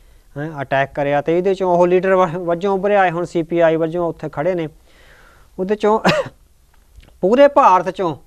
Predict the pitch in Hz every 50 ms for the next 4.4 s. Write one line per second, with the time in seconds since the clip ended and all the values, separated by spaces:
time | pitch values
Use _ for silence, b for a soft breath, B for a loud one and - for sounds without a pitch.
0 | b b b b b b b b b b b b 156 170 175 175 196 190 190 190
1 | 190 180 - - - 208 226 247 247 233 202 - 208 196 180 175 170 170 170 165
2 | 180 180 175 185 185 190 180 190 185 170 151 160 170 175 180 185 185 180 185 185
3 | 165 - - - 170 - - 190 208 233 240 233 226 208 185 180 175 165 175 -
4 | 185 180 175 175 175 170 165